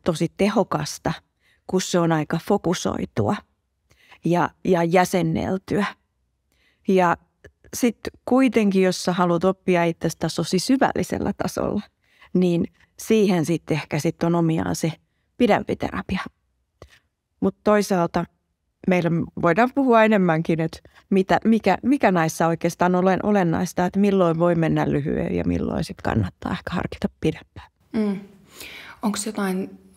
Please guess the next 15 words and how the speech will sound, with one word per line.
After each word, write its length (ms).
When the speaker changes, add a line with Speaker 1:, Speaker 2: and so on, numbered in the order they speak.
Speaker 2:
onks 240
jotain 320
tiettyjä, 640
mä 180
lähdin 200
nyt 160
miettimään, 460
että 280
jos 140
mä 80
oon 100
ymmärtänyt 440
oikein, 440
niin 200
nää, 200